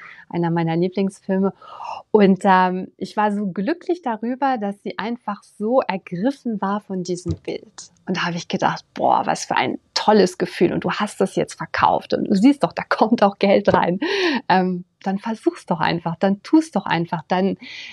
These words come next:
dann, ähm, erlaub dir doch einfach jetzt diesen Schritt zu gehen.“ Und, ähm, ja, tut mir leid, jetzt habe ich gerade den Rest verloren. Du hattest noch was anderes gefragt, oder? Magst du das noch mal wiederholen?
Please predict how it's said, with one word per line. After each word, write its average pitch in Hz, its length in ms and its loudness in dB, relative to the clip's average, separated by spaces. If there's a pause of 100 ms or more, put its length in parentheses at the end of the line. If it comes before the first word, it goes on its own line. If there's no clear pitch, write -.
(140)
dann, 190 440 6
ähm, 190 540 0
erlaub 220 580 4
dir 240 120 2
doch 220 240 -4
einfach 226 540 -2 (100)
jetzt - 540 -10 (600)
diesen 208 280 -2
Schritt 220 400 -2 (120)
zu - 200 -10
gehen.“ - 460 -6 (460)
Und, 180 300 2
ähm, 175 680 2
ja, 175 260 0
tut 185 160 0
mir 170 80 0
leid, 151 180 0
jetzt - 100 -8
habe 180 160 2
ich 175 120 -4
gerade 170 300 2
den 170 180 2
Rest 170 260 -2
verloren. 165 320 0
Du 160 100 0
hattest 170 280 0
noch 170 80 0
was 165 140 0
anderes 156 300 -2
gefragt, 156 400 -4
oder? 180 280 0 (300)
Magst 180 240 -2
du 190 40 0
das 180 80 -12
noch 180 80 2
mal 180 120 4
wiederholen? 196 520 4